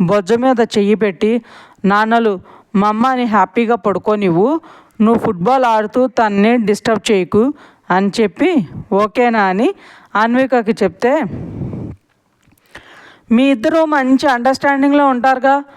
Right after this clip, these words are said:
మళ్ళీ నన్ను ఓకేనా అని అడగటం ఎందుకు?"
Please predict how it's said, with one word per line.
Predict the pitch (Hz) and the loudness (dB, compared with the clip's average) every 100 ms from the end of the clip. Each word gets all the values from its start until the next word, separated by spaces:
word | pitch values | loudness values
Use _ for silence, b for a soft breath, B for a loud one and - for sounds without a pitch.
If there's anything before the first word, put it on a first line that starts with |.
| B B | B B
మళ్ళీ | 202 220 240 262 | 0 2 2 2
నన్ను | 254 240 226 220 | 2 2 2 2
ఓకేనా | 226 - 262 262 | 0 0 0 2
అని | 254 254 | 0 2
అడగటం | 226 196 220 240 254 | 0 2 0 2 2
ఎందుకు?" | 254 240 247 - 262 | 2 2 0 0 -2